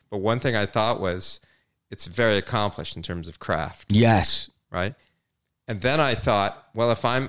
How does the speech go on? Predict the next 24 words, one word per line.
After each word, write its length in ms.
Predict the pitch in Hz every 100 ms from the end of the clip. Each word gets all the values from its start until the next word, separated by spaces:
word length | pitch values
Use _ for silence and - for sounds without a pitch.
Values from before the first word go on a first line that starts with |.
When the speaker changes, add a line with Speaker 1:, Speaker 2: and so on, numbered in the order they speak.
| -
Speaker 1:
I 80 | 110
put 200 | - 139
myself 500 | 120 - 113 110 - -
in 200 | 110 101
the 180 | 95 -
mindset 580 | 110 104 117 - 95 92 -
of 140 | 95
a 60 | 95
viewer 360 | 85 104 101 85
paying 520 | - 101 98 92 - _ _ -
eight 220 | 101 113
bucks 300 | 113 95 -
at 100 | 95
the 60 | 80
time 380 | - 101 87 90
to 80 |
go 160 | 92 95
see 180 | - 92
this 220 | 90 82
movie, 340 | 95 104 90 82
ten 300 | - 101 95
bucks, 440 | 95 90 - - _ - - - - _ _ _ _ _ _ _ _ _ _ _ _ _ _ _ _ 104
and 140 | 104
thinking 500 | - 107 98 92 92